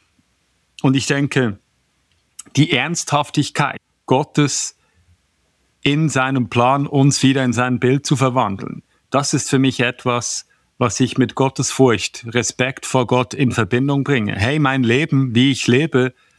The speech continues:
ist nicht einfach so, ja, pf, ich lebe halt und Gott vergibt mir dann schon, weil ich bin ja eh, er ist ja für mich gestorben und gerettet. Nein,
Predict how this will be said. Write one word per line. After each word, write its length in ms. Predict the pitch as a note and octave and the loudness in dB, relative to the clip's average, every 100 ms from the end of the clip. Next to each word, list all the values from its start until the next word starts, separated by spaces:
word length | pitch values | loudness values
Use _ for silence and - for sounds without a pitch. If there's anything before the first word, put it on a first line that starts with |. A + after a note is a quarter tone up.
| _ _ _ | _ _ _
ist 180 | B2 - | -4 0
nicht 220 | D3 - | 0 0
einfach 260 | C3+ C3 C3+ | -2 -2 -2
so, 240 | - B2+ | 0 2
ja, 340 | A2 A2+ C3 | 2 2 0
pf, 400 | G#2 - - - _ _ | -4 -12 -18 -20 _ _
ich 180 | G#2+ - | -8 -2
lebe 260 | A#2+ C#3 | 0 0
halt 320 | A#2 A#2+ A#2+ A#2+ | 0 -2 -2 -6
und 180 | G#2+ | -6
Gott 220 | - B2 - | -2 -2 -2
vergibt 340 | B2+ B2+ - | -4 -4 -2
mir 120 | C#3 | -2
dann 220 | A#2 A#2+ | 0 0
schon, 420 | A#2 A#2 B2 B2+ A#2 | 0 0 0 2 2
weil 300 | A2+ A2+ A#2+ | 2 0 -4
ich 160 | A#2+ | -4
bin 160 | A#2+ A#2 | -2 2
ja 120 | A#2 | 2
eh, 340 | A#2+ C3 C3 - _ _ _ _ | 2 0 0 -6 _ _ _ _
er 160 | A#2 | -2
ist 140 | A#2 - | 0 -2
ja 80 | B2 | 0
für 160 | B2+ | 2
mich 220 | A#2+ A2+ | 0 -2
gestorben 540 | - - A2 A2 B2 B2 | -4 -2 2 2 2 0
und 160 | A2 | -2
gerettet. 560 | - G#2 A#2 - - - | -4 -2 -2 -4 -10 -4
Nein, 380 | G#2 D#3 C#3 | -2 0 -2